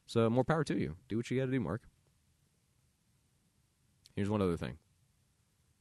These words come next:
Offering content for which the path of least resistance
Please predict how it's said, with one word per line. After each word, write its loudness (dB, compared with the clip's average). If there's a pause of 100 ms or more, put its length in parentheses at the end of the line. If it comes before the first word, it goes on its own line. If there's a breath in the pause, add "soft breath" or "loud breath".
(1800)
Offering 6
content 8
for 4
which 6
the -10
path 8
of 2
least 4
resistance 2